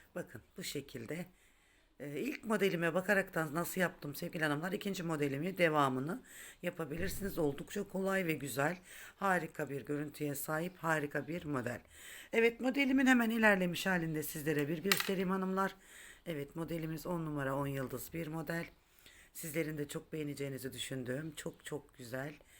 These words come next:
bir model. Evet, bim'den aldığım iplerle ördüm sevgili hanımlar. Ee, gerçekten benim çok, çok hoşuma gitti. Loveday'ın altın ilmek ipi.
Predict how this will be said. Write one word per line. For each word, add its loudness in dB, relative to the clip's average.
bir -8
model. -10
Evet, 0
bim'den 2
aldığım 4
iplerle 8
ördüm 0
sevgili -4
hanımlar. 2
Ee, -2
gerçekten 0
benim 0
çok, -6
çok -4
hoşuma -2
gitti. -6
Loveday'ın 4
altın 0
ilmek -4
ipi. -10